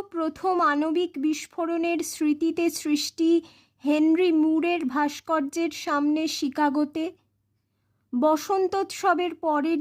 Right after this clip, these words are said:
দিন আম্রকুঞ্জে বালিকার হাতে শিশির স্নিগ্ধ গীতবিতান দেখে। লক্ষ লক্ষ মার্কিন ডলার উড়ে যাচ্ছে ইউক্রেন, ইসরায়েল, গাজার দিকে। সামনে কি আবার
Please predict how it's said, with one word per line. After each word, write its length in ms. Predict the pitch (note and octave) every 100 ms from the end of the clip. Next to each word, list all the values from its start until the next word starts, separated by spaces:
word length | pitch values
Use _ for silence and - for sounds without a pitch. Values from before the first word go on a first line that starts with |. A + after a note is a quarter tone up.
| D#4+
দিন 240 | E4 E4+ D#4+
আম্রকুঞ্জে 960 | C#4+ C#4+ D4+ E4+ E4+ E4 D#4+ D#4 E4+ E4
বালিকার 680 | C#4 C#4 C4+ D4 D4 D#4+ D4
হাতে 460 | - C4+ - D4 D#4+ D#4+ _ _ _ -
শিশির 560 | - D#4+ D4 F4 F4 E4
স্নিগ্ধ 520 | - E4 D4+ D4 - E4+ D4
গীতবিতান 760 | C4 C4+ D4 C#4 C#4+ D4+ D4+ D4+ D4
দেখে। 360 | D4 D4 D#4+ E4 - _ _ _ _ _ _ _ _ _ -
লক্ষ 460 | C4+ E4+ F4+ - G4+
লক্ষ 380 | F#4 G#4+ - G4
মার্কিন 760 | F4 D#4+ D#4 D4+ F#4 F#4 F4
ডলার 440 | D4 D4+ D4+ E4+ D#4 -
উড়ে 280 | D4 D4 D#4
যাচ্ছে 560 | D4+ D4+ D4 - - E4+ F4 E4+ _ _ -
ইউক্রেন, 640 | C4 F4 F#4 - F#4+ F#4 F4+
ইসরায়েল, 800 | - D#4 C4+ D4+ E4 E4 F4 F4 C4+
গাজার 520 | C#4+ C#4 C4+ D#4 C#4 B3
দিকে। 360 | C4 - B3 A3+ - _ _ _ _ _ _ _
সামনে 540 | - F4 D#4+ F4 G4
কি 160 | G#4 A4+
আবার 420 | E4 C4+ C4 E4+